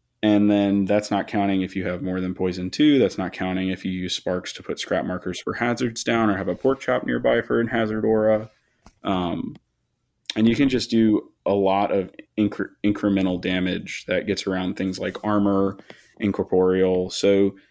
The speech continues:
even if somebody has the guild super clutch abil-, clutch upgrade like Leadline Coat, I think that you can definitely still play a game where you have your minions on the flank running schemes, um, controlling some of those more mobile-based strats,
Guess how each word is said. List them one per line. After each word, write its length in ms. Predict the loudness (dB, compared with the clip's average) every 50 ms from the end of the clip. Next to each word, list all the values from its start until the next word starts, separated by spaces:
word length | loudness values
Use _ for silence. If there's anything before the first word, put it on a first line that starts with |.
| _ _ 0
even 260 | 2 2 4 4 2
if 80 | 2 0
somebody 380 | 0 2 2 4 4 4 4 2
has 420 | 2 2 2 2 0 0 -2 -2
the 340 | 0 2 2 2 2 0 0 0
guild 400 | 2 2 4 4 2 0 -2 -6
super 260 | -4 -4 -4 -4 -4
clutch 260 | -2 -2 -2 -2 -2
abil-, 360 | -4 -2 0 0 -2 -2 -4 -6
clutch 360 | -4 -4 -4 -4 -6 -12 -8 -8
upgrade 380 | -10 -8 -4 -4 -2 -2 -2 -2
like 180 | -6 -6 -8 _ _ -4
Leadline 320 | -2 -2 0 -2 -2 -4
Coat, 300 | -2 0 2 2 2 0 _ _ _ _ _ -14 -12
I 60 | -10
think 260 | -6 -2 0 0 0 0
that 120 | 0 0
you 120 | 0 -2
can 160 | -2 -2 0 0
definitely 300 | 0 -2 -2 -4 -6 -4
still 180 | -2 -4 -4
play 240 | -2 0 0 0 0
a 40 | 0
game 220 | 0 0 0 0
where 120 | 0 0 0
you 100 | -2 -2
have 180 | -2 -2 -2
your 260 | 0 0 0 0 0 -4 -12 _ _ _ 0
minions 380 | 2 4 4 6 4 4 2
on 100 | 2 0
the 80 | -2 -2
flank 320 | 0 -2 -2 -2 -2 -2
running 200 | -2 0 0 0
schemes, 580 | -2 -2 0 2 2 2 2 0 -4 -8 -14 _ _ _ _ _ _ _ _ _ _ _ -4
um, 280 | -2 -2 0 0 -2 -2
controlling 520 | -2 -2 -2 0 0 0 2 2 0 -2
some 140 | 0 0 2
of 60 | 2
those 140 | 0 0 0
more 160 | -2 0 2
mobile-based 680 | 2 2 2 2 0 0 -2 0 -2 -2 -2 -2 -4 -2
strats, 480 | -2 -2 -2 -2 -6 -10 -14 -14 -14